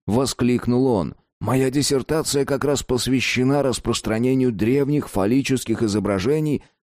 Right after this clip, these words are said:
так что я в этом разбираюсь". Шольцволд согласился с ним, а Лутфи заметил, что вроде бы так выглядел лингам,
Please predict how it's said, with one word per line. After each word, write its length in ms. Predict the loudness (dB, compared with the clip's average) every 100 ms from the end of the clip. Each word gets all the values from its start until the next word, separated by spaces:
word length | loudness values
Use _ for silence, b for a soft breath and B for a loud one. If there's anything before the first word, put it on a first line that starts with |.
| -6
так 220 | -2 -2
что 220 | -2 0
я 340 | 0 2 0 2
в 100 | 0
этом 280 | 0 0 2
разбираюсь". 1000 | 0 0 0 2 2 4 2 2 -2 -12 _ _
Шольцволд 1200 | -4 -2 0 2 2 2 -2 0 2 2 2 -4 b b
согласился 720 | -2 0 0 0 0 0 0 -4
с 100 | -4
ним, 280 | -6 -8 -16 _
а 180 | -2 2
Лутфи 440 | 4 2 0 0
заметил, 600 | 2 2 0 0 0 0
что 240 | -2 -2 -4
вроде 380 | -2 -2 0 0
бы 100 | -2
так 220 | -4 -4
выглядел 560 | -2 0 0 2 0 b b
лингам, 680 | 0 2 2 2 -2 -4